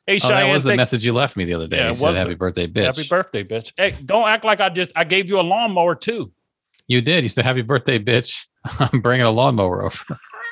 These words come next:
Speaker 2: Dominic
Speaker 1: did you
Speaker 2: has
Speaker 1: check your Ring camera?
Speaker 2: I did.
Speaker 1: What was on the Ring camera?
Speaker 2: I mean, like, you mean to see that you brought it?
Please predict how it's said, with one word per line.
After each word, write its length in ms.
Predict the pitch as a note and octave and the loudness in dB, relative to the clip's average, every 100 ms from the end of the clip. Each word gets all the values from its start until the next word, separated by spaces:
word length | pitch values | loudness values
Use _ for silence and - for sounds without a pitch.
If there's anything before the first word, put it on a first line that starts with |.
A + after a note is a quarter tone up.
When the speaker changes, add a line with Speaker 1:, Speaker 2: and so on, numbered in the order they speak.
| A#4 _ _ _ - - - - | -16 _ _ _ -20 -20 -14 -2
Speaker 2:
Dominic 300 | A#2+ C3+ C3+ | 2 4 4
Speaker 1:
did 80 | B2 | 4
you 60 | A#2+ | 4
Speaker 2:
has 100 | - | 2
Speaker 1:
check 180 | A#3+ | 2
your 120 | A3 F3 | 2 2
Ring 240 | E3 G#3 | 0 2
camera? 400 | G#3+ A3+ A#3 A3+ _ _ _ _ _ _ _ - | 0 0 -4 -10 _ _ _ _ _ _ _ -4
Speaker 2:
I 80 | A#2 | 0
did. 300 | A2 G2+ D#2+ _ - - _ _ _ - | 2 0 -2 _ -20 -20 _ _ _ -14
Speaker 1:
What 300 | B2 D3 D#3 | -2 0 0
was 140 | D#3 | 2
on 120 | D#3+ | 2
the 60 | D3+ | 2
Ring 200 | D3+ C#3+ | -2 -2
camera? 400 | C#3 A2+ F#2+ - _ _ - | -2 -2 -6 -16 _ _ 0
Speaker 2:
I 60 | |
mean, 200 | C3 B2 | 2 4
like, 200 | A#2 A2 | 2 2
you 80 | B2+ | 2
mean 140 | B2+ G#2+ | 2 0
to 140 | A2 | -4
see 160 | - A#2+ | 0 2
that 120 | G#2+ | 2
you 140 | G#2 | 2
brought 300 | G2 G2 C3 | 2 2 2
it? 100 | G3+ | 0